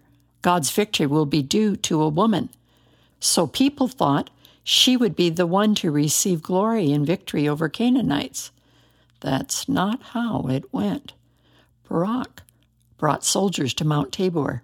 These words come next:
From their positions, they moved quickly against the enemy. The Canaanites were in the flat plain, below the mountain and by the river. The flat land was superb for rapid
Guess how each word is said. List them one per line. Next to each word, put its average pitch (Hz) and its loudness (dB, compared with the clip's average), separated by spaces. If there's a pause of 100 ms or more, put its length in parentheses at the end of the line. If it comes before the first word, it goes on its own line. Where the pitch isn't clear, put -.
(180)
From 175 2
their 175 4
positions, 180 2
they 175 2
moved 196 2
quickly - 0
against 175 0
the 180 2
enemy. 185 0 (680)
The 160 -4
Canaanites 156 -2
were 170 0
in 160 2
the 143 2
flat 170 -4
plain, 165 -4 (500)
below 147 2
the 143 -2
mountain 147 0
and 139 2
by 143 0
the 143 0
river. 160 -4 (640)
The 202 -4
flat 302 -4
land 151 -2
was 131 -2
superb - -4 (400)
for - -4
rapid - -2